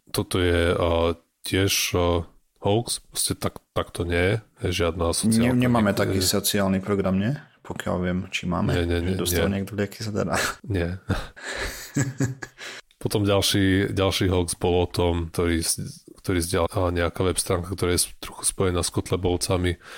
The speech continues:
Speaker 1: a publikovali článok o nejaký-, o nejakom dreve a briketa, ktorý dostávajú, a, Rómovia zadarmo priamo z našich lesov, hej, čerstvé z výrubu.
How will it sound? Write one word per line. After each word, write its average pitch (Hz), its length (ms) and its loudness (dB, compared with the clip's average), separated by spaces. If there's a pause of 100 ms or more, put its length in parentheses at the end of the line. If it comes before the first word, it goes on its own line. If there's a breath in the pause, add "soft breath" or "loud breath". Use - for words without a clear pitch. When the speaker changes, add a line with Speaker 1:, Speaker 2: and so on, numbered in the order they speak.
(240 loud breath)
Speaker 1:
a 92 120 0
publikovali 90 640 0
článok 85 400 -2
o 82 80 0
nejaký-, 85 400 0
o 85 160 0
nejakom 87 320 -2
dreve 87 320 2
a 87 80 2
briketa, 87 480 -2
ktorý 87 340 -2
dostávajú, 87 720 0
a, 92 120 2 (280)
Rómovia 87 480 0
zadarmo 87 640 2
priamo 85 480 2
z 80 80 0
našich 82 400 0
lesov, 90 480 2
hej, 85 160 0
čerstvé 87 640 0
z 87 80 2
výrubu. 92 560 2